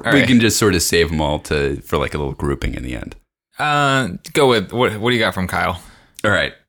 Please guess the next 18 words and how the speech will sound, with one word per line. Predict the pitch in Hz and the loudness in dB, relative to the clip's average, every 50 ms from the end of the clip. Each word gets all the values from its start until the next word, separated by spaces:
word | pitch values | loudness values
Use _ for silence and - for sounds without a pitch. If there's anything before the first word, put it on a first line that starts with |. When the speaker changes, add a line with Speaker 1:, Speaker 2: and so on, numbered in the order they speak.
| _ _ _ _ _ _ _ _ _ - | _ _ _ _ _ _ _ _ _ -6
Speaker 2:
So | 113 120 113 | -2 -2 -2
Kyle | 90 - 135 135 135 120 | 0 0 2 4 4 4
Jeffers | 104 107 113 110 104 107 101 95 90 - - | 4 2 2 2 2 2 2 2 0 0 -2
asks, | - 90 82 87 85 - - - - - - - - - - _ | -2 -2 0 0 -2 -2 -2 0 0 0 0 -2 -4 -8 -12 _
um, | 92 92 90 90 90 87 90 87 85 82 - - - _ _ _ _ _ - - - - _ _ _ _ _ _ _ _ - | -2 -2 0 0 0 0 0 0 -2 -4 -6 -12 -18 _ _ _ _ _ -20 -20 -20 -20 _ _ _ _ _ _ _ _ 0
"Who | 143 175 | 2 2
is | 151 110 | 2 2
Joey's | - 135 123 113 107 92 | 2 2 4 4 2 2
crush | - - - 104 101 120 - - | 0 0 0 0 0 0 -4 -6
besides | - - - 92 85 85 82 - | -8 -4 -2 0 0 0 0 -2
me?" | 85 82 95 107 - - - _ _ _ _ _ _ _ _ _ _ _ - | -2 -2 -2 -4 -8 -16 -20 _ _ _ _ _ _ _ _ _ _ _ -4
Speaker 1:
Ooh, | 117 117 113 113 110 104 95 | -2 0 2 2 2 2 2
man. | 95 101 101 101 101 98 95 95 92 92 87 80 - - - - - _ _ _ _ _ _ _ _ _ _ _ _ _ _ _ _ _ _ _ _ _ _ _ _ - | 2 2 2 2 2 2 2 2 2 0 0 -2 -6 -12 -18 -20 -20 _ _ _ _ _ _ _ _ _ _ _ _ _ _ _ _ _ _ _ _ _ _ _ _ -4
Who | - 120 123 123 | 0 2 4 4
is | 117 107 107 | 2 2 2
my | 107 101 95 | 2 2 0
crush? | 92 - - - 98 95 95 92 87 - - - - - - _ _ _ _ _ _ _ _ _ _ _ _ _ _ _ _ _ _ _ _ _ _ _ _ _ _ _ _ _ _ _ - | -2 -4 -2 -2 0 2 2 0 0 -2 -4 -6 -8 -10 -14 _ _ _ _ _ _ _ _ _ _ _ _ _ _ _ _ _ _ _ _ _ _ _ _ _ _ _ _ _ _ _ -6
Um, | 117 123 123 123 123 123 123 123 123 123 120 120 123 123 120 | -2 0 0 2 2 2 2 2 2 2 2 2 2 2 0